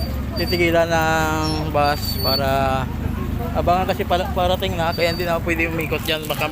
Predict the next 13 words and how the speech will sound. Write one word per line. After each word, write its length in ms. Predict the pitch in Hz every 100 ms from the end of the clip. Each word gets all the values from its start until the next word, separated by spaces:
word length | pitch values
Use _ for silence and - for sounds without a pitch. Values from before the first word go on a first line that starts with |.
| 151
biglang 320 | 156 147 165
dumating, 320 | 165 165 165
maiwanan 560 | 170 156 156 147 151 147
ako. 240 | 151 143 151 - - - - - - - -
Kaya 160 | 156 156
bumili 240 | 175 175
muna 240 | 175 170 165
ako 160 | 170
sa 80 | 160
Matanan 480 | 156 147 147 147 147
ng 140 | 147
gamot 240 | 143 139 -
kasi 160 | 160